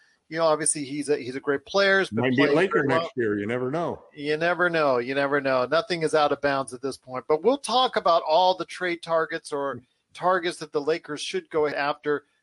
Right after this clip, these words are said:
Speaker 1: coming up on our show on Monday because of the fact we've got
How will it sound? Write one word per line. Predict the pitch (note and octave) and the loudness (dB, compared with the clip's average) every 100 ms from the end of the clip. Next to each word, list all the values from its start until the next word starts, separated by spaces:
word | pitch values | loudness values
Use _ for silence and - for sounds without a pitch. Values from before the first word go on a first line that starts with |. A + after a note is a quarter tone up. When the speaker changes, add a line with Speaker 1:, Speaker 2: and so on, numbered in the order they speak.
| _ | _
Speaker 1:
coming | D#3+ E3+ | -8 -2
up | D#3+ - | -2 -2
on | C#3+ C#3+ | -2 0
our | C3+ | 0
show | A#2+ - E3+ D#3 | -2 -2 2 2
on | D3 C#3+ C#3+ | 2 -4 -4
Monday | D#3+ F3+ E3 C#3+ B2 A#2 _ - - | -2 -2 0 0 0 -4 _ -20 -18
because | C#3 D#3 D#3 | -6 -2 -2
of | D3+ | -2
the | D3 | -2
fact | D3 - | -2 -2
we've | C3+ | -4
got | D3+ C3+ C3+ | 0 0 0